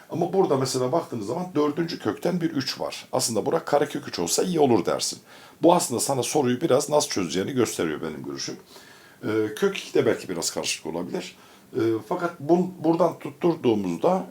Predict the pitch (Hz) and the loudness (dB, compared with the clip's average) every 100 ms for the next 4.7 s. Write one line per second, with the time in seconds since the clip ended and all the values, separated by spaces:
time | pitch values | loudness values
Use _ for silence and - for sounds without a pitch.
0 | 110 113 143 156 185 185 147 160 165 131 | -4 -4 -2 -2 -2 -2 0 0 0 -2
1 | - 82 - 90 - 85 80 - 71 85 | -2 -2 -4 -4 -2 -2 -2 -2 -4 -4
2 | 78 82 92 82 - 120 - - 131 - | -4 -2 -6 -4 -4 -6 -4 -2 0 -2
3 | - 131 110 - 87 76 65 101 120 135 | -4 -2 -2 -2 -2 -4 -2 -4 0 2
4 | 175 180 117 92 82 87 - | 2 2 0 -6 -6 -6 -8